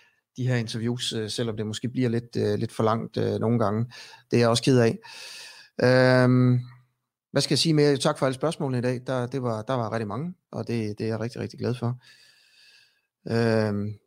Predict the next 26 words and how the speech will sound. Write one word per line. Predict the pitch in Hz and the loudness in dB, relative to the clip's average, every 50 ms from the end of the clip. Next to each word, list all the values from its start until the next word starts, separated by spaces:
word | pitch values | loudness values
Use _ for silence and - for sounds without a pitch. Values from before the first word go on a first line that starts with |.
| _ - | _ 0
jo, | 143 170 170 117 | 2 2 2 2
altså | 165 143 151 151 | 0 0 0 0
man | 160 156 | 0 0
kan | 147 170 170 | 2 4 4
jo, | 160 160 156 | 4 4 4
det | 156 160 170 | 2 4 4
er | 190 | 4
jo | 208 | 4
sådan, | 196 - 214 180 | 4 2 2 2
at | 151 139 | 2 2
vi | 147 | 2
har | 147 | 2
lavet | 147 147 165 175 185 190 139 156 | 4 4 4 4 2 2 0 -2
en | 151 143 139 | -4 -2 0
lukket | 139 160 180 185 202 156 127 | 0 0 0 0 0 -4 -4
Facebook-gruppe, | - 139 143 139 - 117 104 - 107 110 117 117 117 | -4 -6 -6 -6 -10 -14 -14 -12 -14 -12 -8 -6 -4
og | 131 | -2
her | 151 175 156 | -2 -2 -2
kommer | - 175 170 160 139 | 0 0 0 2 2
altså | 123 117 123 135 | 0 0 -2 -4
noget, | 127 127 127 139 135 | -2 -2 -2 0 0
der, | 135 120 117 113 110 - _ _ _ _ _ _ _ _ _ _ _ _ _ _ _ _ _ _ - | -2 -2 -2 -4 -6 -10 _ _ _ _ _ _ _ _ _ _ _ _ _ _ _ _ _ _ -2
der | 131 | 0
er | 139 | 0
lidt | 143 143 117 | 2 0 -2
ekskluderende. | - 143 123 - - 147 135 123 170 190 170 104 92 92 | -4 -6 -8 -8 -8 -8 -6 -4 -2 -2 -2 -4 -8 -10